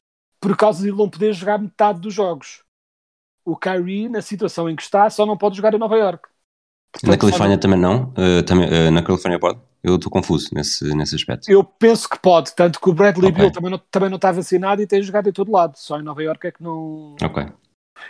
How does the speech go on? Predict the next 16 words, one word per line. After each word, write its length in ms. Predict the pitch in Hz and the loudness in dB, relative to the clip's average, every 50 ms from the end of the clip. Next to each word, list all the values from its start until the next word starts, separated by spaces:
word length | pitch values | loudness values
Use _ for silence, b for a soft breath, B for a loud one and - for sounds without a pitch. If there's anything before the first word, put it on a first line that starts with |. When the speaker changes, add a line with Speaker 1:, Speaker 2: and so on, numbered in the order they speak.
| B | B
Speaker 1:
E 80 | 208 214 | 6 8
mesmo 200 | 196 247 233 233 | 8 8 6 6
assim, 300 | 214 - - 240 254 254 | 4 6 6 6 8 8
não 140 | 247 240 220 | 8 6 4
sei 160 | - 233 220 | 6 4 2
se 160 | 208 - 220 | 4 4 2
as 100 | 220 180 | 2 4
regras 400 | 180 180 220 220 220 214 214 175 | 4 6 6 8 8 6 6 6
não 120 | 185 214 | 4 2
são 140 | 185 - 208 | 4 4 4
diferentes 680 | 190 214 - - 220 214 214 220 202 196 - - - - _ _ _ _ _ _ | 4 4 2 4 2 2 2 2 -2 -6 -12 -16 -16 -18 _ _ _ _ _ _
para 160 | - 214 214 | 2 2 2
quem 220 | - - 214 214 196 | 4 2 0 0 2
vem 160 | 196 208 208 | 0 -2 -2
de 80 | - - | -2 -10
fora. 760 | - - 196 208 208 208 196 185 175 170 165 165 160 156 | -6 -2 0 2 2 0 -2 -4 -6 -6 -8 -8 -12 -16